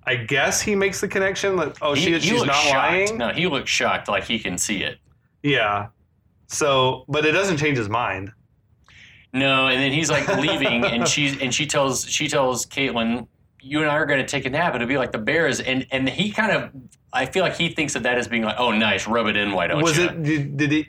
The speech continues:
Speaker 1: did that come off as
Speaker 2: He's
Speaker 1: a
Speaker 2: like, "Oh,
Speaker 1: sincere
Speaker 2: thank you,
Speaker 1: thing,
Speaker 2: thank
Speaker 1: or that
Speaker 2: you."
Speaker 1: he was trying, she's trying to guilt trip
Speaker 2: She's
Speaker 1: him?
Speaker 2: trying to guilt trip him. He's like, "Thank you, thank you."
Speaker 1: <laughs> Yeah, right.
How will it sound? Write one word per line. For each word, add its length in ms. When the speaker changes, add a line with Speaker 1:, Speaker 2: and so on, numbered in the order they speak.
Speaker 1:
did 220
that 240
come 180
off 220
as 120
Speaker 2:
He's 100
Speaker 1:
a 40
Speaker 2:
like, 100
"Oh, 80
Speaker 1:
sincere 240
Speaker 2:
thank 120
you, 120
Speaker 1:
thing, 180
Speaker 2:
thank 240
Speaker 1:
or 40
that 100
Speaker 2:
you." 60
Speaker 1:
he 140
was 160
trying, 340
she's 280
trying 180
to 80
guilt 380
trip 200
Speaker 2:
She's 180
Speaker 1:
him? 40
Speaker 2:
trying 180
to 60
guilt 300
trip 200
him. 60
He's 140
like, 180
"Thank 240
you, 80
thank 380
you." 320
Speaker 1:
<laughs> 60
Yeah, 440
right. 400